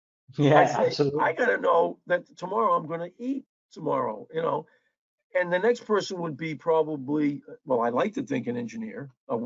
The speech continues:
Speaker 2: uh, and I don't mean an educated, multiple degreed engineer. I'm talking about someone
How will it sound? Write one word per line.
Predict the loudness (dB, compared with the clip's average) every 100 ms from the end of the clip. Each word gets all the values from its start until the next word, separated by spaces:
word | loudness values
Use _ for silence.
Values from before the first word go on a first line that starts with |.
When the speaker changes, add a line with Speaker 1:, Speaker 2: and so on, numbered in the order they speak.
| -4 -2
Speaker 2:
uh, | -2 0
and | 0
I | 2
don't | 2 0
mean | 0 0
an | 2
educated, | 0 -2 -8 -2 0 0 -2 -12 -20 _ _ _ _ -8
multiple | -2 0 0 -2 -2 2
degreed | 0 2 2 2
engineer. | 0 -4 -6
I'm | 0
talking | 2
about | 2 -2
someone | 0 0 2 -2